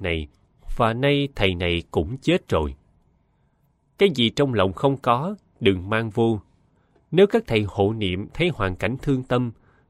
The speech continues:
nhớ niệm Phật để hồi hướng, thả cho nó trôi đi,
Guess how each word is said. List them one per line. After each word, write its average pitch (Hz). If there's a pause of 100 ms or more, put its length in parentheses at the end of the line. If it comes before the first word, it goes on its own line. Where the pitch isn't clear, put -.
nhớ 160
niệm 107
Phật 98
để 123
hồi 90
hướng, 113 (440)
thả 95
cho 123
nó 127
trôi 113
đi, 110